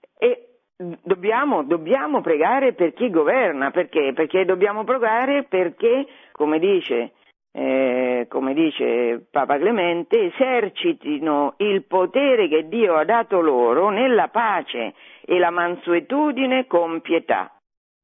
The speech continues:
Allora, è evidente che dobbiamo pa-, pregare per i governanti perché,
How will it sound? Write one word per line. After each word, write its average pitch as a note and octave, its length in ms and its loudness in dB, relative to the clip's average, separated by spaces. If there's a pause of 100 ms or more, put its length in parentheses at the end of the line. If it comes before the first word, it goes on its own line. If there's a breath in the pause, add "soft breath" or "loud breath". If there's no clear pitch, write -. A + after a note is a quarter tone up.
(460 loud breath)
Allora, B2+ 340 0
è B2+ 160 -2
evidente F3+ 580 -2
che A3+ 100 -2
dobbiamo D3 280 0
pa-, C#3 280 0 (320)
pregare D#3+ 540 0
per C#3 160 -2
i D3 60 -2
governanti G3 720 0
perché, A3 640 -2